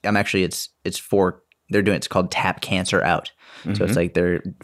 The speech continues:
Speaker 1: cancer fundraising. So I wanna try and contribute to that as much as I can.
Speaker 2: That's
Speaker 1: But, uh,
Speaker 2: amazing.
Speaker 1: yeah, first competition, March twenty-eighth. And, uh, yeah, I'm excited, man.
Speaker 2: That's great. So what time did you wake up to get there this morning?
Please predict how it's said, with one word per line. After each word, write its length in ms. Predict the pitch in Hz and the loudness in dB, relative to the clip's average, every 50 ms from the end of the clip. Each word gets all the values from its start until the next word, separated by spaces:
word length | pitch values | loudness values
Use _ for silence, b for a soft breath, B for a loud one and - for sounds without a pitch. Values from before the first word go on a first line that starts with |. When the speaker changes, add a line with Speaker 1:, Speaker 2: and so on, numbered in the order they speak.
| - - | -20 -12
Speaker 1:
cancer 340 | - - - 92 87 - 92 | -6 -2 -2 0 0 0 -2
fundraising. 720 | 87 - - 90 90 87 87 90 87 80 90 87 87 90 - B B B B B B | -2 0 0 0 2 2 2 2 2 0 0 -2 -2 -4 -6 B B B B B B
So 400 | - - 92 87 87 85 78 - _ _ - | 0 2 4 4 4 0 -2 -8 _ _ -6
I 40 | 92 | -4
wanna 120 | 92 82 | -4 -4
try 160 | 82 - 98 87 | -2 -2 -2 -2
and 80 | 85 | -4
contribute 400 | - - 90 - - 87 87 85 - | -4 -6 -8 -8 -4 -4 -4 -2 -2
to 40 | 90 | -4
that 120 | 76 78 80 | -4 -4 -6
as 100 | 85 87 | -4 -4
much 180 | 85 85 - | -4 -4 -2
as 60 | 90 | -4
I 80 | 87 87 | -4 -4
can. 320 | - - 90 82 87 90 - B B B B B B B | -2 -2 -4 -2 -4 -6 -8 B B B B B B B
Speaker 2:
That's 100 | 101 95 92 | 2 4 4
Speaker 1:
But, 80 | 90 85 | 4 4
uh, 20 | |
Speaker 2:
amazing. 460 | 85 87 85 76 - - - - - - - | 4 4 2 2 0 -4 -8 -10 -10 -10 -2
Speaker 1:
yeah, 200 | - 95 80 71 | 0 0 0 0
first 280 | - - 98 90 - - | 0 0 0 0 2 0
competition, 440 | 87 87 - 98 87 - 92 87 | 0 0 0 -2 -2 0 0 0
March 300 | 87 87 87 85 - - | 0 0 -2 -2 -4 -6
twenty-eighth. 720 | - - - 87 87 90 92 92 92 90 - - - - - _ b b b b b b b b | -8 -4 -2 -2 0 2 2 2 0 0 -4 -10 -20 -20 -20 _ b b b b b b b b
And, 320 | - 87 87 87 87 85 85 | -4 -2 0 0 0 0 0
uh, 300 | 85 82 82 80 85 92 101 _ _ _ _ _ _ - | 0 0 0 -2 -2 -6 -10 _ _ _ _ _ _ 0
yeah, 220 | - 117 123 110 - | 2 2 2 0 -2
I'm 120 | - 98 107 | -6 -6 -4
excited, 340 | 104 - - 95 98 85 78 | -2 0 2 2 2 2 0
man. 240 | 78 78 90 110 - _ _ _ _ _ _ - | -2 -4 -6 -8 -10 _ _ _ _ _ _ -12
Speaker 2:
That's 180 | - - - | -10 -10 -8
great. 340 | - 73 69 69 69 60 - _ _ _ _ _ _ _ _ _ - | -4 0 0 0 0 0 -4 _ _ _ _ _ _ _ _ _ -10
So 160 | - - 110 | -2 0 2
what 140 | 110 110 - | 2 4 4
time 140 | 143 135 | 4 2
did 60 | 123 123 | 4 4
you 60 | 113 | 6
wake 200 | 110 113 113 127 | 4 4 4 4
up 160 | 104 - - | 2 2 2
to 100 | - 95 | -2 0
get 140 | 90 98 92 | 0 0 2
there 160 | - 87 78 | 2 2 0
this 180 | 76 73 - - | 0 -2 -4 -8
morning? 220 | 76 71 73 73 | -8 -6 -6 -8